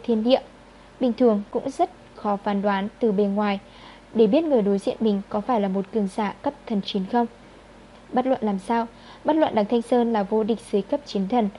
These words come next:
hay chính là cường giả chiến thần, thì phó đao cũng phải cung kính mà đối đãi. Cường giả như vậy chỉ chiếm một chút đã có chỗ tốt cực lớn với y rồi. "À, là phó đao à?"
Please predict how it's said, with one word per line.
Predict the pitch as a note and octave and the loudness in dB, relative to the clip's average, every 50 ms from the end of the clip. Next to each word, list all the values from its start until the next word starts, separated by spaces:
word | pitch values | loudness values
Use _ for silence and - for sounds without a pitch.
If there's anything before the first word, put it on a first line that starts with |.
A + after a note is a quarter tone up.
| - - - - - | -14 -20 -20 -20 -6
hay | - D4+ D#4 | -2 -2 0
chính | D4+ - A3+ G#3 | 2 2 2 2
là | A3+ B3+ | 2 2
cường | B3 A#3 G#3+ G3+ | 2 0 0 0
giả | G3 A3 G#3 G3 | 0 -2 -4 -4
chiến | - - G3+ F#3+ F#3+ | -4 -4 -4 -2 2
thần, | A#3+ A#3 G#3 G3 - - - - - - - - | 2 2 2 0 -4 -10 -18 -20 -20 -20 -20 -4
thì | - D4 C#4+ | 0 0 2
phó | - A#3+ G#3+ | 2 2 2
đao | G#3+ A#3+ A#3+ A#3 | 4 4 2 2
cũng | A3+ A#3 - | 0 -2 0
phải | - B3+ G#3 | 2 2 2
cung | G#3 - A3+ G#3+ | 2 0 -2 -2
kính | G#3 - G3+ F#3+ G3+ | -2 -2 -2 -2 -2
mà | G#3+ A3+ | -4 -4
đối | G3 G3 G3 F#3 | -4 -4 -4 -4
đãi. | G3+ G#3+ - D#4 F#4+ - - - - - - - - - - - - - - - - - - - - - | -4 -4 -4 -6 -6 -6 -12 -20 -20 -20 -20 -20 -20 -20 -20 -20 -20 -20 -20 -20 -20 -20 -20 -20 -4 2
Cường | - D4 C4+ | 2 2 4
giả | - B3 G#3+ | 4 2 4
như | G#3 A#3 B3+ | 4 4 4
vậy | B3+ C4 - - - | 4 4 2 0 -4
chỉ | - B3+ - - | -6 -8 -8 -6
chiếm | - - G#3+ G3+ G3 G#3+ | -2 0 2 2 2 0
một | A#3+ G3+ - - | -2 -2 -4 -4
chút | - D#4+ F4+ - - - - - | -2 -2 -2 -2 -6 -14 -6 -2
đã | A3 - - - | -2 -2 -2 -2
có | - G#3 G3+ G3 - | -4 -2 -2 -2 -6
chỗ | - - - B3+ - | -6 -6 -6 -6 -2
tốt | - E4 F#4 - - - - - | 0 0 0 0 -4 -12 -14 -2
cực | - A3+ G#3+ - | -2 -2 0 0
lớn | A3 G#3 G3+ G3 F#3+ | 0 0 2 2 2
với | G3+ G3+ | 0 0
y | F#3+ A#3+ A#3+ A3 | 0 0 -2 0
rồi. | - A3 G3+ G3 - - - - - - - - - - - - - - - - - - - | 2 0 0 0 -4 -12 -20 -20 -20 -20 -20 -20 -20 -20 -20 -20 -20 -20 -20 -20 -20 -10 -4
"À, | G#3 G#3 G3+ G3+ - - - - - - - - | -2 -2 -2 -2 -6 -12 -20 -20 -20 -18 -4 -2
là | B3 A#3 | 0 0
phó | - A#3 G#3+ | 2 2 2
đao | G#3+ A3 A#3 A#3+ | 2 2 2 2
à?" | - - G#3 G#3 | 0 0 -2 -2